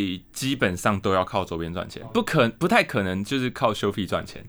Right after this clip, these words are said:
Speaker 2: 嗯，因为据我所知，其实也是。我后来就认识一些，我自己是没有办过巡回，但是我有一些就是跟我合作的音乐人有，有，有办巡回，他们也都说，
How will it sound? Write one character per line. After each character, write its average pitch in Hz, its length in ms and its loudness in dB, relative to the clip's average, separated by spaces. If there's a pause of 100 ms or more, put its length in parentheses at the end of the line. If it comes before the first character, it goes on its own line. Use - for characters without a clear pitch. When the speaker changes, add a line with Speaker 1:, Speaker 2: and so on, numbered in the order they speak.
(140)
Speaker 2:
嗯， 113 260 -6
因 196 80 2
为 233 80 6
据 254 160 4
我 170 160 10
所 127 180 2
知， 123 220 -4
其 120 160 -2
实 117 100 -4
也 107 120 -8
是。 127 180 -4
我 120 100 -2
后 185 180 4
来 151 420 6
就 165 180 2
认 170 180 6
识 160 120 0
一 147 40 2
些， 147 80 2
我 127 120 4
自 175 100 -2
己 180 80 4
是 175 140 2
没 165 80 4
有 127 80 4
办 131 160 2
过 123 120 2
巡 113 180 -6
回， 120 140 -8
但 165 120 0
是 196 80 4
我 170 120 6
有 127 80 6
一 127 60 4
些 131 160 2
就 131 100 -4
是 135 120 2
跟 135 100 2
我 117 60 2
合 107 120 -2
作 117 220 0
的 104 180 -6
音 120 80 -6
乐 113 160 -4
人 110 220 -8
有， 110 140 -10
有， 110 180 -6
有 120 180 -8
办 113 220 -4
巡 120 140 -12
回， 117 100 -10
他 147 140 2
们 151 80 4
也 139 40 2
都 147 140 4
说， 135 340 2